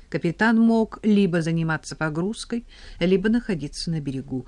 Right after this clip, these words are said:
Если он на берегу, то это упрощает дело. Станислав и Кейт укроются в тени ожидающего своей очереди груза, и капитан ничего не заподозрит,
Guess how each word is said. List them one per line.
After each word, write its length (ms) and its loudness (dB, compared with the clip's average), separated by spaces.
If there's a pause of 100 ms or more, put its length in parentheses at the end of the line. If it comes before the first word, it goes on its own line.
(160)
Если 540 2
он 340 4
на 240 2
берегу, 540 0 (240)
то 100 -2
это 180 0
упрощает 640 -4
дело. 380 -10 (440)
Станислав 540 0
и 60 2
Кейт 280 0 (220)
укроются 960 2
в 60 -20
тени 280 2
ожидающего 720 -2
своей 260 -2
очереди 480 -4
груза, 440 2
и 260 2 (240)
капитан 600 0
ничего 680 0
не 280 0
заподозрит, 920 -6